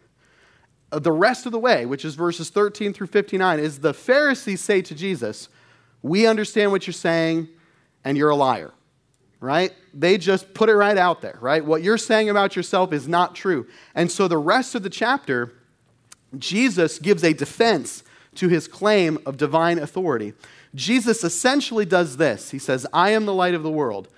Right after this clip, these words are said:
and let me explain to you what that means." And what Jesus will go on to do in chapter number eight is he'll give all of the historical implications of that statement. He'll make a connection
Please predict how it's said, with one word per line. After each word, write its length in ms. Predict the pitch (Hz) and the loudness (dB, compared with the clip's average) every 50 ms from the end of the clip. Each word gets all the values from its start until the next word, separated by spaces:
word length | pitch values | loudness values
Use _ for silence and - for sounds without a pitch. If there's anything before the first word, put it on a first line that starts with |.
| _ _ - _ _ _ - | _ _ -20 _ _ _ -8
and 100 | 104 127 | -4 0
let 80 | 160 | 4
me 100 | 190 196 | 6 6
explain 500 | 185 185 - - - - 185 185 185 185 | 6 4 2 -6 -8 -4 -2 0 0 -2
to 120 | 180 - 170 | -2 -4 -4
you 80 | 156 | -2
what 140 | 151 156 151 | 0 0 0
that 180 | - 135 139 127 | 0 -2 -2 -2
means." 460 | 131 123 110 92 82 - - - - _ _ _ _ _ _ _ _ _ _ _ _ _ _ - | -4 -6 -6 -8 -12 -16 -20 -20 -20 _ _ _ _ _ _ _ _ _ _ _ _ _ _ -6
And 140 | 147 160 | -2 0
what 160 | 175 180 180 160 | 2 2 2 0
Jesus 400 | 147 196 233 233 226 220 - - | 0 -2 -2 -2 -2 -4 -2 -2
will 100 | 185 170 | -2 0
go 120 | 190 190 | 2 4
on 160 | 196 202 196 | 4 4 2
to 80 | 170 165 | 0 -4
do 140 | 165 214 233 | -6 -4 -2
in 80 | 214 180 | -4 -2
chapter 340 | - 196 175 175 - - | 0 0 0 0 0 -2
number 220 | 170 170 156 156 135 | -4 -2 -2 0 0
eight 300 | 165 208 226 170 - - - - - - - - | 2 2 0 0 -2 -6 -14 -20 -20 -18 -4 2
is 180 | 170 185 180 - | 2 2 2 2
he'll 120 | 226 196 | 0 0
give 200 | 180 170 202 190 | 2 2 2 2
all 320 | 175 - 165 175 208 226 226 | 2 2 2 4 6 6 4
of 80 | 185 | 4
the 80 | 165 165 | 2 0
historical 880 | 156 143 135 - - - - 208 208 220 247 247 247 254 254 269 262 - _ _ _ _ _ _ - | -2 -2 -4 -4 -6 -2 0 2 4 4 4 2 0 -4 -6 -6 -6 -8 _ _ _ _ _ _ 0
implications 800 | 202 202 214 - 214 208 208 - 208 208 214 - - 190 185 160 | 2 2 2 2 -2 -4 0 2 2 2 2 0 -2 -4 -2 -2
of 80 | 180 160 | 0 0
that 240 | 175 165 - - | 0 0 0 -2
statement. 420 | - - 180 165 160 135 120 123 131 | -8 -6 -4 -4 -2 -4 -6 -6 -4
He'll 140 | 170 196 202 | -2 0 2
make 240 | 208 220 220 220 | 2 2 2 2
a 40 | 185 | -2
connection 720 | 185 - 175 156 165 185 208 220 - - - 247 254 269 | -6 -6 -6 -4 0 0 0 0 -2 -6 -8 -6 -6 -8